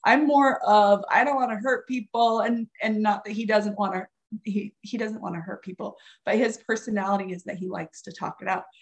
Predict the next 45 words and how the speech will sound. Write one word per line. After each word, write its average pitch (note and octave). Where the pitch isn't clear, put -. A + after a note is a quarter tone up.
And G#3
so A3
as G3+
he's C4
writing, F3+
sometimes G3
one G#3
of F#3+
my F3+
mentors, F3+
um, G#3
Aaron G#3+
Benson, F3
who's F3+
been F3+
on F3+
here, E3
he B3+
said G#3
he B3
likes F#3+
to F#3+
imagine E3+
himself E3+
almost A3
as, F#3
like, E3
a -
blank E3+
sheet F#3+
of F#3
paper A3
that F#3+
is F#3
taking G#3+
whatever G3
that A3+
person F#3
is F3
saying G3+
and G3
allowing F#3
it F3
to E3
be E3+